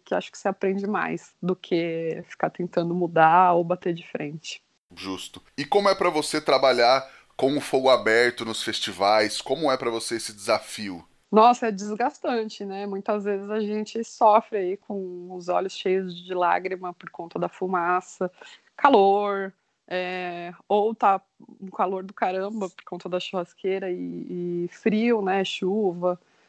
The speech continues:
Speaker 1: É, é uma oscilação muito,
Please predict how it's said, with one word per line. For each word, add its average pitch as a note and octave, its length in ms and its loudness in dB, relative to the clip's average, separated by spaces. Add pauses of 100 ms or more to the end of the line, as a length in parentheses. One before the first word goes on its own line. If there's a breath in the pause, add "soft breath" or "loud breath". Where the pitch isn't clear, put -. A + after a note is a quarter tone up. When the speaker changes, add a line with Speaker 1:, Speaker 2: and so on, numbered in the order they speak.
(200)
Speaker 1:
É, F3 580 0 (500)
é F3+ 60 -2
uma F#3+ 140 2
oscilação G3 520 2
muito, G3+ 800 0